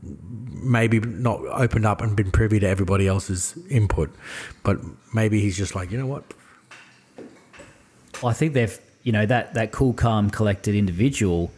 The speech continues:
Speaker 2: has a process for finding s-, you know, solutions to problems. And rephrasing that is, "Oh, I've got all these problems coming at me every day." I mean, this is part of being in the military or part of being a civilian.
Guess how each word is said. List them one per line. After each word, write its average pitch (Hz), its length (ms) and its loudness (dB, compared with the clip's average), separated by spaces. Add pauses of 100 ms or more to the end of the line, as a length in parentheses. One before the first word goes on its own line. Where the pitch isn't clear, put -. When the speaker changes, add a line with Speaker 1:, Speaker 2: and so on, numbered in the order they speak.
(120)
Speaker 2:
has 117 220 0
a 104 40 0
process 104 760 0
for - 140 -4
finding 98 440 0
s-, - 320 -4 (200)
you 110 100 0
know, 90 100 -2
solutions 104 760 2
to 90 100 -6
problems. - 640 -4 (480)
And 98 140 0
rephrasing 101 760 2
that 87 160 0
is, 87 140 -2
"Oh, 92 280 -2
I've 92 120 -6
got 127 100 2
all 117 60 4
these 104 140 2
problems 101 400 -2
coming 98 320 0
at 90 100 -4
me 95 160 -4
every 90 200 0
day." 90 340 -2
I 85 60 -4
mean, 90 160 -2
this 127 180 0
is 95 120 -2
part 95 280 -2
of 85 80 -4
being 92 160 0
in 87 60 -2
the 87 60 0
military 117 500 2
or 87 80 2
part 98 240 -2
of 85 40 -8
being 92 220 0
a 82 60 -4
civilian. 92 560 0